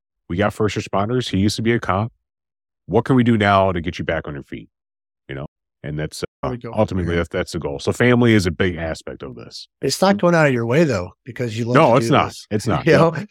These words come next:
Speaker 2: So
Speaker 1: No.
Speaker 2: I wanna correct you. Like, if anybody's here, it's like, this is not us going out of the way. This is us doing what we love to do.
Speaker 1: Right.
Speaker 2: And that's, and, and hopefully if you're listening to this and you're part of this community, you're, you're doing something similar. You could, it could be something as small as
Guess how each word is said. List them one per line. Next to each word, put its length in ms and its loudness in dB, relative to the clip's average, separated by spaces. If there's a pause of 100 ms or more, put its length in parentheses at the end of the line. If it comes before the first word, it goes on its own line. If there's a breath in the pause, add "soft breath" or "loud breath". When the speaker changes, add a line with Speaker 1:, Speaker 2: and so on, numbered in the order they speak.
Speaker 2:
So 140 2
Speaker 1:
No. 80 8
Speaker 2:
I 80 8
wanna 240 6
correct 320 2
you. 80 8
Like, 140 6
if 100 6
anybody's 340 6
here, 160 2
it's 160 -2
like, 160 -2
this 220 -4
is 40 -8
not 180 0
us 120 0
going 180 -4
out 100 -2
of 20 -4
the 40 -6
way. 120 -6
This 160 -6
is 200 -6
us 280 -4
doing 340 0
what 100 -8
we 120 -10
love 300 -6
to 100 -10
do. 400 -8
Speaker 1:
Right. 260 0 (200)
Speaker 2:
And 140 -4
that's, 300 -4 (380)
and, 280 0
and 380 2
hopefully 300 2
if 80 0
you're 100 -2
listening 240 2
to 40 4
this 80 -2
and 40 -6
you're 140 -6
part 180 2
of 60 2
this 80 -2
community, 560 -6
you're, 240 -8
you're 160 -4
doing 180 0
something 240 0
similar. 460 -4 (180)
You 180 -6
could, 140 -10
it 160 -10
could 120 -6
be 120 -4
something 320 -2
as 140 -6
small 400 -2
as 120 -6